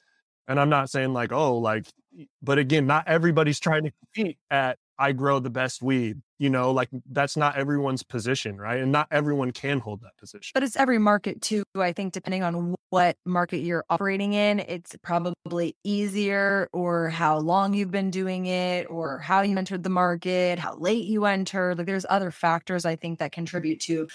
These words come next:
Speaker 2: the success of your brand and recognition. Obviously, you can be a new entrant and have some really fire shit that's gonna just take off. And you can also build a brand for many years and still just be mediocre, but you've got the funds and the means to put things in packaging. So that's kinda, you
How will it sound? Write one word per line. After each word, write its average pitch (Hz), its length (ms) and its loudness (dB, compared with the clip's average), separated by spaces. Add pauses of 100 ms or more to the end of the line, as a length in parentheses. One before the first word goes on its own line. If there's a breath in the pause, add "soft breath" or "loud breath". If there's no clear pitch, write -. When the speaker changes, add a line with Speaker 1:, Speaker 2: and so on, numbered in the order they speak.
(240 loud breath)
Speaker 2:
the 214 80 0 (180)
success 175 400 -2
of 160 100 -2
your 156 400 -4
brand 156 300 -4
and 170 100 -8
recognition. 165 500 -6
Obviously, 175 460 0
you 180 100 -4
can 170 180 -10
be 160 100 -4
a 160 60 -6
new 208 300 0
entrant 196 400 0
and 170 200 -2
have 175 200 0
some 180 140 -6
really 175 240 -2
fire 170 340 2
shit 185 280 -4
that's 180 180 -6
gonna 165 200 -4
just 160 200 -6
take 165 220 -4
off. 160 260 2
And 170 160 -2 (600)
you 170 100 -4
can 180 120 0
also 180 240 0
build 202 380 0
a 226 120 4
brand 277 360 2
for 254 120 2
many 196 200 0
years 170 420 -2
and 170 120 -6
still - 180 -8
just 208 180 -4
be 220 100 -2
mediocre, 196 680 0
but 160 200 -2
you've 165 160 -6
got 175 160 2
the 175 60 -8
funds 180 500 -4
and 165 160 -4
the 160 100 -4
means 180 420 -2
to 170 120 -8
put - 240 -6
things 175 260 -4
in 160 100 -6
packaging. 165 560 -4
So - 120 -10
that's 160 260 -2
kinda, 160 240 -6
you 156 200 -8